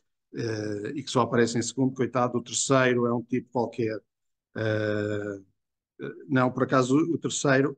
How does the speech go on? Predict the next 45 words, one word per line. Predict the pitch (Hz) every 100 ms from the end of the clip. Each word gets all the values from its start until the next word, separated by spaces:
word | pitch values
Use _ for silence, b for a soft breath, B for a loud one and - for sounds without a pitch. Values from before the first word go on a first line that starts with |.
| -
é | 127
quem | - 143
realmente | 120 131 135 123 -
fez, | 143 139 -
teve | 143 131 127
no |
laboratório | 127 120 120 120
a | 120
fazer | 113 123
experiências | 107 - 113 120 139 160 147 -
e | -
que | 139
é |
terceiro | 120 - - 120 117 - _
e | 117
já | 113
está | - 110
muito | 120 120 123
contente. | 113 101 127 143 143 _ _ _ _ _ _
Quatro | 165 151 135 - 107 - _ _
é | 135
gente | 113 139 135 131
que | - _ _ -
ninguém | 127 120
sabe, | - 120 139 -
que |
anda | 113 110
lá | 113
no | 113
laboratório | 107 107 113 107
e | 104
que | 113
ninguém | 104
sabe | - 104
quem | -
são. | - 120 151 156 - _ _
E | 135
depois, | 135 143
no, | 143 139 - 135
no | 131 131
quinto, | 131 123 -
temos | 131 117 107 95
o, | 101 90 85 _ _ _ _ _ _ _ _ _ _ -
o | 131
maioral, | 131 127 123 117 117 113